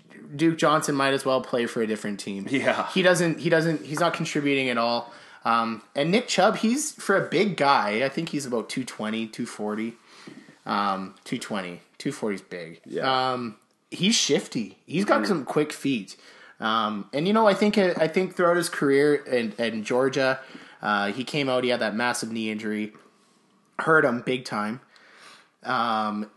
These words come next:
Speaker 1: but then Sony Michel, he was sharing the backfield with for the Bulldogs, and I feel like Michel got a lot of the love. Uh,
Speaker 2: Yeah.
Speaker 1: So, yeah, I think Nick Chubb is a, is somebody that you can re-,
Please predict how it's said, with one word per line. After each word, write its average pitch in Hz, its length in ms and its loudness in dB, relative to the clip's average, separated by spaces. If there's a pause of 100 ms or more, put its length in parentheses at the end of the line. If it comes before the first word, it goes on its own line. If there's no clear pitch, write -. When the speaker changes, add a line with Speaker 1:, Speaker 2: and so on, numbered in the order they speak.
Speaker 1:
but 151 140 2
then 160 400 2
Sony 151 320 0
Michel, 165 380 4
he 139 100 -2
was 131 100 0
sharing 143 240 0
the 120 60 -6
backfield 127 440 2
with 113 140 -2
for 123 140 -6
the 110 220 -2
Bulldogs, 107 680 -4
and 117 340 -4 (100)
I 123 120 0
feel 147 240 2
like 143 160 4
Michel 143 380 2
got 135 300 0
a 123 60 -2
lot 120 240 2
of 123 60 -4
the 123 80 -2
love. 113 460 0 (140)
Uh, 107 240 -2
Speaker 2:
Yeah. 110 360 2 (600)
Speaker 1:
So, 170 440 2
yeah, 196 180 6
I 143 100 6
think 190 220 2
Nick 185 160 2
Chubb 165 320 4
is 151 160 0
a, 139 360 2
is 135 140 0
somebody 147 300 2
that 131 180 2
you 139 100 -2
can 147 180 -4
re-, 113 180 -2